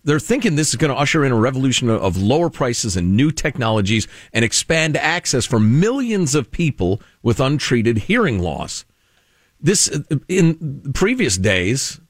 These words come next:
with all due respect to people in the industry, this was so clearly the product of lobbying, writing checks. "Oh, no, you can't, uh, deregulate. People can't get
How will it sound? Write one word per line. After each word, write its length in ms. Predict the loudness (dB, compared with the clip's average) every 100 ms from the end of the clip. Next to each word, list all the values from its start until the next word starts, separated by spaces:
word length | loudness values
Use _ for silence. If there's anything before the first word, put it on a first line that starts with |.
| _
with 160 | 0
all 160 | 2 0
due 140 | 2
respect 340 | 0 0 -2 -2
to 60 | -2
people 280 | 0 2
in 80 | 2
the 100 | 2
industry, 380 | 2 0 0 0
this 180 | 0 0
was 160 | 2
so 300 | 0 0 -2
clearly 880 | -2 -8 -2 2 4 2 0 0 -2 -4 _ _ _ _
the 160 | 0 0
product 480 | 0 -2 -2 0 -2
of 100 | 0
lobbying, 720 | 0 0 2 2 0 -2 -8 _ _ _ _ -20 -4
writing 460 | 0 2 2 2 2
checks. 640 | 2 2 2 -2 -6 -6
"Oh, 320 | -2 0 0
no, 200 | 0 0
you 140 | 0 0
can't, 320 | 0 -2 0
uh, 180 | 0 0
deregulate. 1000 | 0 0 0 2 0 0 0 -2 -2 0
People 280 | 2 2 2
can't 240 | 0 0
get 200 | 0 -2